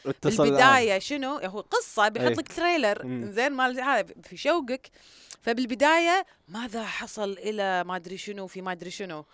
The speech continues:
Speaker 2: في، آه، هذا. بعدين آخر شيء عشان تتابع كذي. So, if those were in Arabic, you will get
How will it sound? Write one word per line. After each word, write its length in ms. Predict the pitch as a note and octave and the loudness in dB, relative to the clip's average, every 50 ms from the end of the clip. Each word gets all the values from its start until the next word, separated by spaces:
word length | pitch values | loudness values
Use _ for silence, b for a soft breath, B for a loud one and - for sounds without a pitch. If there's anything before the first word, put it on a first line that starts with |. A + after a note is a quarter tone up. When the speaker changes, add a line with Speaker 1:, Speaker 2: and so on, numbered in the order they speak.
| B B B B B | B B B B B
Speaker 2:
في، 440 | _ - G3 G3+ G3+ G3+ G3 G3 F#3+ | _ -10 -8 -8 -6 -6 -4 -2 -2
آه، 340 | F#3 F3+ F3+ F3 F3 F3 F3 | 0 0 0 2 2 0 0
هذا. 300 | E3+ G#3 G#3 F#3 E3 F3 | 0 -2 -2 -2 -4 -4
بعدين 380 | F3+ G3 F#3+ G#3 C4+ C#4 C#4 | -4 -4 -2 0 0 0 2
آخر 240 | C4 C4+ - - C4+ | 0 0 0 -4 -6
شيء 320 | A3+ - - C#4 D#4 - | -6 -4 -4 -4 -4 -4
عشان 360 | - F#3 - G#3+ G3+ G3 F#3+ - | -8 -10 -12 -12 -12 -12 -12 -6
تتابع 280 | - G#3+ G#3+ G3 G3 | -4 -4 -4 -4 -8
كذي. 300 | F3 - - F3 D3+ C#3 B B B B B B - | -12 -14 -14 -16 -16 -16 B B B B B B -6
So, 80 | - B3 A#3 - - | -4 -4 -2 -2 -2
if 220 | A3+ A3 G3 F#3+ G3 | -4 -4 -4 -4 -2
those 300 | C4+ E4+ G4 G#4+ - - | 2 2 2 2 0 0
were 200 | D4 D4 B3+ A#3 A#3+ A3 | 0 0 0 0 -2 -4
in 60 | - | 0
Arabic, 680 | - C#4+ F4 G4+ G4 C#4 G#3+ C#4+ E4+ - - - - | 2 2 2 4 2 0 0 -4 -4 -6 -10 -14 -10
you 60 | D4 F4 | -6 -4
will 160 | F#4+ F4 C#4+ | -2 -2 0
get 360 | A#3+ D4+ E4 - - - - | 0 -2 -2 -2 -6 -14 -20